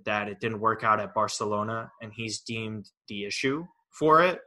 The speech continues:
when that's just not the case, 'cause a lot of times there's great players who don't work out at certain clubs and,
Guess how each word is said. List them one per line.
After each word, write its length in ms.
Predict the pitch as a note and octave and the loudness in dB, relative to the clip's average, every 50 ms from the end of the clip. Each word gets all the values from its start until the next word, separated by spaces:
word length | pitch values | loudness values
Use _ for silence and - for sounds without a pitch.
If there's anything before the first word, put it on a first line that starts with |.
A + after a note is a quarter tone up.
| _ - | _ -6
when 280 | - B2 C3+ C#3+ C3+ C#3 | 0 2 2 4 4 4
that's 200 | C#3 C3+ B2+ - | 2 0 0 0
just 200 | - D3 - - | -2 0 2 4
not 180 | C#3 C3+ B2+ | 4 4 2
the 80 | - A2 | 0 -8
case, 380 | - - A2+ A#2 C3 C3 - | -4 -2 0 0 0 0 -2
'cause 200 | - C3+ B2 A#2+ | 0 0 2 2
a 60 | C3 B2+ | 4 6
lot 240 | C3+ D#3 F3 F3 | 8 8 8 8
of 80 | E3+ - | 6 2
times 440 | - - A#2 A2+ A2 A2 G#2+ G#2+ - | 2 2 2 2 2 0 -6 -8 -8
there's 280 | - G#2+ G#2 G#2 - - _ _ - - _ _ _ | -8 -8 -8 -10 -12 -14 _ _ -20 -20 _ _ _
great 280 | - C3 C3 A#2+ G#2 - | 0 2 2 2 2 0
players 340 | - B2 A#2+ A2 G#2 G2+ - | 0 0 2 2 2 0 -4
who 100 | - A#2+ | -6 -8
don't 280 | G#2+ - A2+ G#2+ G2 | -6 -4 -6 -4 -4
work 260 | F#2+ A2 A2 G2+ - A2+ | -2 -2 -2 -2 -2 -2
out 180 | G#2+ G2+ G2+ | -2 -2 -2
at 120 | G2 F#2 - | -6 -8 -8
certain 280 | - A#2 - - A2+ | -8 -10 -10 -12 -12
clubs 340 | - - A2 A2 G#2 G2 - | -8 -4 -4 -4 -4 -4 -8
and, 200 | A2+ G#2+ G#2+ G2+ | -10 -10 -12 -12